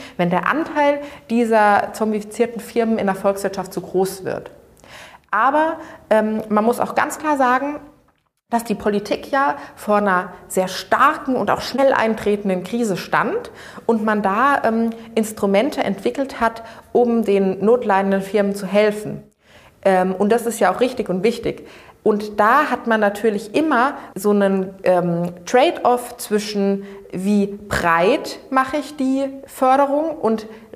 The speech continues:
riskiere dadurch auch vielleicht Unternehmen zu fördern, die eigentlich nicht förderungswürdig sind, versus ich verenge meinen Förderungsradius, aber treffe dann vielleicht auch nicht Unternehmen, die es vielleicht verdient hätten, ne?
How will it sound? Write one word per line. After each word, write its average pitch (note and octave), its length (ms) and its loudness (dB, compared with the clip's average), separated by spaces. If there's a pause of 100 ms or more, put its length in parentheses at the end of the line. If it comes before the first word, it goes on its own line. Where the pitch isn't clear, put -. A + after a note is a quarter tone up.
riskiere A#3+ 580 0
dadurch G#3 380 0
auch F#3+ 180 2
vielleicht F#3 560 2
Unternehmen G3+ 400 0
zu G3+ 100 -8
fördern, G3 460 2 (220)
die - 100 -4
eigentlich F#3 460 0
nicht F3 120 -8
förderungswürdig C#4 800 0
sind, C4+ 300 0 (360)
versus B3 500 2
ich - 120 -10
verenge C4 420 0
meinen C4+ 260 2
Förderungsradius, B3+ 1200 0 (460)
aber B3 580 4 (240)
treffe A#3 300 0
dann A#3 220 2
vielleicht A3+ 340 0
auch - 80 -2
nicht A3 160 -2
Unternehmen, G#3 420 2
die G3+ 80 -2
es G#3 260 -10
vielleicht - 460 -2
verdient A#3+ 460 0
hätten, B2+ 260 -6
ne? D4 200 -2